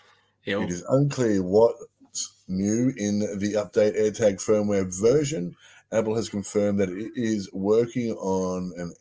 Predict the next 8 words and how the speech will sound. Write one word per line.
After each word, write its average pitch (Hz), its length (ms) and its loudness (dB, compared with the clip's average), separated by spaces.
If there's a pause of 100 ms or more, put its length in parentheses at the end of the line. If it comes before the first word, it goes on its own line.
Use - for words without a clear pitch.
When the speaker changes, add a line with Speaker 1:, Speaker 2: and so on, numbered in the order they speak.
Speaker 2:
Android 98 640 0 (100)
app 123 300 -2 (500)
that - 200 -2
will 95 360 0
detect 92 640 -4
AirTags 95 880 -2
and 92 280 -2
other 92 540 0